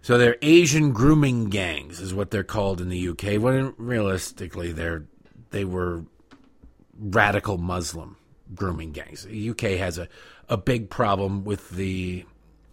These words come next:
with colonial, they, they have this guilt that only Western countries are riddled with about their colonialism days.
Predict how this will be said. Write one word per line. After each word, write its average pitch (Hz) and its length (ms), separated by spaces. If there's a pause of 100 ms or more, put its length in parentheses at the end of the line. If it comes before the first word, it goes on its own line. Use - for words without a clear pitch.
(960)
with 127 280
colonial, 123 480
they, 139 180
they 160 180
have 196 220
this 180 220
guilt 113 580 (800)
that 127 260
only 165 640
Western 123 560
countries 107 460
are 98 120
riddled 98 380
with 87 320
about 101 300
their 98 140
colonialism 87 960
days. 80 540